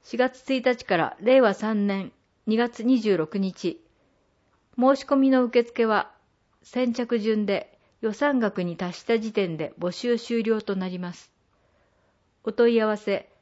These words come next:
南大沼地域振興局、林業振興課。電話零二五七七二の八二六二。または県ホームページをご覧ください。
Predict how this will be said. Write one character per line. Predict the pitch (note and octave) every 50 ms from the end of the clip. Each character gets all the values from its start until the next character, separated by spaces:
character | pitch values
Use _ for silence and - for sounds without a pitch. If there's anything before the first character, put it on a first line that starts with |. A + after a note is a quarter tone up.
| _ _ _ _ _ -
南 | A3 A3+ B3+ C4 C4+ C4+ C4+
大 | C4 C4+ C4
沼 | B3 B3 B3 B3 A#3+
地 | B3 - B3+ A#3+
域 | A#3 - B3
振 | A3+ - A#3+ A#3 A#3 A3+
興 | A#3 B3 A3+ G#3
局、 | - E3 D#3+ - - C#3 - - - _ _ _ _ _ - G#3+
林 | A#3+ C4+ C4+ C4+
業 | B3 B3+ B3+ B3
振 | A#3 - - B3+ A#3 A3+ A3+
興 | - A#3 A3 A3
課。 | A3 - G#3 G3+ - - _ _ _ _ _ _ _ _ _ _ _ _ -
電 | G#3+ A3+ A3+ A3+ A3+ A3
話 | G#3+ G#3 G3+ - _ _ _ _ -
零 | B3 B3+ C4+ C4+
二 | B3+ B3+ A#3+ A3 F#3
五 | - F3+ E3+ - - - _ _ -
七 | G#3 G#3 A3 A#3+ B3+
七 | B3+ B3+ B3+ A#3 G#3 F#3+
二 | F3+ F#3 F#3+
の | F3 D#3+ - - _ _
八 | - - F#3+ F3+ - C4+ C4
二 | B3+ B3 A#3 G3
六 | F3 D#3+ D#3+ - G3
二。 | F#3 F3+ E3 D3+ - _ _ _ _ _ _ _ _ _ _ _ -
ま | A3 A3
た | G#3 - A3 G3
は | F3 D#3 - - _ _ _ -
県 | C4+ C4 B3 A3
ホ | F#3 G3 A3+ A#3+ B3+
ー | B3+
ム | A#3+
ペ | A#3+ C4 B3
ー | A3
ジ | F#3 F#3+ E3+
を | D#3 -
ご | - - F3
覧 | F#3 F#3+ F#3+ F3+
く | -
だ | F3+ F#3 F3+
さ | - F#3 F3+
い。 | D3+ -